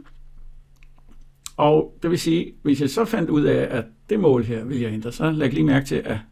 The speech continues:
I skal lige sørge for, når I tager fat, at eventuelt, hvis I ikke kan se, det bliver blot nu er det ret, øh, her der vil det være, men ellers så tryk på den, der hedder aktivate her. Klik på den der, og hvis jeg nu siger femten tusind,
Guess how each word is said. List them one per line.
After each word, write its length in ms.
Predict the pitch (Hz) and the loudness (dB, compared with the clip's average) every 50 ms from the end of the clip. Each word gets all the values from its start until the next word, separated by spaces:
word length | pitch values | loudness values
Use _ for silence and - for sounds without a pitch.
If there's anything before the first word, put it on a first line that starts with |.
| - - - - - - - - - - - - - - - - - - - - - | -20 -20 -20 -20 -20 -20 -20 -20 -20 -20 -18 -20 -18 -18 -20 -20 -20 -20 -18 -12 -12
I 60 | 113 | -10
skal 160 | - - 120 | -8 -4 -4
lige 120 | 110 123 127 | -2 -2 -2
sørge 240 | - 123 117 123 | 0 0 0 0
for, 260 | 123 - 123 123 135 139 | 0 0 -2 -2 -2 -2
når 220 | - 285 117 - - | -4 -4 -4 -4 -4
I 100 | - 208 | -6 -6
tager 180 | 190 - 226 - | -6 -6 -8 -4
fat, 320 | 254 262 - - - - - - - - - - - - - - - | -2 -2 -4 -4 -6 -20 -20 -20 -20 -20 -20 -20 -20 -20 -14 -6 -2
at 360 | - 233 110 110 110 - 220 - - - - - | -2 0 0 0 -2 -2 -4 -8 -16 -12 -4 0
eventuelt, 380 | 127 135 - - 143 123 - | 2 2 2 2 2 0 2
hvis 180 | 123 120 - - | 0 -2 -2 -2
I 20 | |
ikke 120 | 131 127 - | -4 -4 -4
kan 100 | - 131 | -6 -6
se, 320 | - - - 160 143 - | -6 -4 -2 -2 -4 -4
det 100 | - - | -6 -6
bliver 120 | - 139 123 | -4 -4 -4
blot 200 | 123 117 120 110 | -4 -4 -4 -2
nu 60 | 123 | -2
er 40 | 120 | -4
det 100 | 113 - | -2 -4
ret, 280 | 107 110 - - - - - - | -6 -8 -8 -14 -20 -20 -14 -10
øh, 160 | 110 110 107 - | -10 -8 -8 -8
her 140 | - - - | -8 -8 -8
der 100 | - 110 | -6 -6
vil 120 | 110 123 | -4 0
det 80 | 135 139 | 2 2
være, 160 | 135 127 127 | 2 4 2
men 80 | 135 - | 2 2
ellers 180 | 117 117 117 | 0 -4 -4
så 80 | - - | -6 -10
tryk 200 | - - 117 113 | -8 -6 -6 -6
på 100 | - - | -6 -6
den, 120 | 110 101 | -8 -8
der 80 | - 104 | -6 -6
hedder 180 | - - - - | -10 -10 -10 -10
aktivate 420 | 107 - - - - 104 - - | -12 -10 -10 -8 -8 -8 -10 -12
her. 80 | - - - - - - - - - - - - - - - - - - - - - - | -16 -16 -16 -18 -18 -18 -18 -18 -20 -20 -20 -20 -20 -20 -20 -20 -20 -20 -20 -20 -16 -8
Klik 160 | - 127 - | -6 -6 -2
på 60 | 117 | 0
den 160 | 127 208 269 | 0 0 0
der, 120 | 285 233 196 | 0 -2 -2
og 140 | 160 - | -2 -6
hvis 140 | - - - | -8 -6 -2
jeg 60 | 156 | -2
nu 80 | 147 - | -2 -2
siger 220 | 143 - 156 120 | -2 -2 -2 -2
femten 340 | - - 143 143 - - - | 0 0 0 0 0 0 -4
tusind, 360 | - - 196 208 170 214 160 | -2 -2 -2 0 0 -2 -4